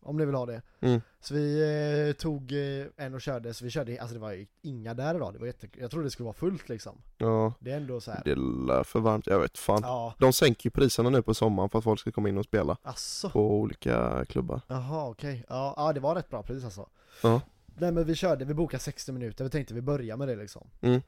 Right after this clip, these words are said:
Speaker 1: Så här, alltså när man har kört på ett tag och det sådär.
Speaker 2: Mm.
Speaker 1: Och det, det var en rätt lagom. För man märkte nu i slutet, vi drog över lite på tiden.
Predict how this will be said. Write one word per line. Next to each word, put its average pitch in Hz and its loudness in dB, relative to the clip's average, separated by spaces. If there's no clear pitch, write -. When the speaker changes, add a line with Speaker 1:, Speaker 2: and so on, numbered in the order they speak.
Speaker 1:
Så - -14
här, 104 -10
alltså 101 -12
när 104 -14
man 101 -16
har 104 -14
kört 101 -12
på - -10
ett - -10
tag 98 -10
och 98 -12
det 90 -14
sådär. - -18
Speaker 2:
Mm. 113 4
Speaker 1:
Och 107 -8
det, 127 -4
det 143 -4
var 147 0
en 156 -4
rätt 127 -10
lagom. 113 -10
För 131 -4
man 135 -6
märkte 139 -4
nu 156 0
i 143 -2
slutet, 139 -8
vi 127 -4
drog 123 -8
över 113 -4
lite 113 -12
på 113 -12
tiden. 98 -10